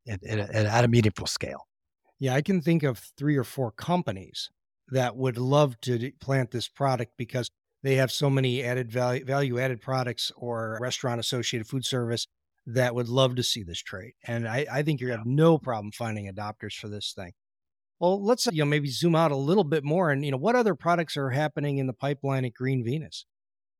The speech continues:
Speaker 1: Well, you know, we, we have further plans for avocado beyond non-browning, for instance.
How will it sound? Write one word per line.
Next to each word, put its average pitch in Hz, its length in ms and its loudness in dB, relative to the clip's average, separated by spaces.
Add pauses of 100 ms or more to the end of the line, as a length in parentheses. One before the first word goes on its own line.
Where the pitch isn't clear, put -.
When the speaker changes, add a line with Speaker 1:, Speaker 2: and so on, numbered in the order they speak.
(1500)
Speaker 1:
Well, 240 420 10 (460)
you 196 80 -4
know, 220 60 8
we, 196 180 6
we 196 160 6
have 247 240 8
further 254 340 8
plans 202 400 6
for 165 240 0
avocado 160 460 6
beyond 147 280 6
non-browning, 120 500 2
for - 140 -10
instance. - 480 -12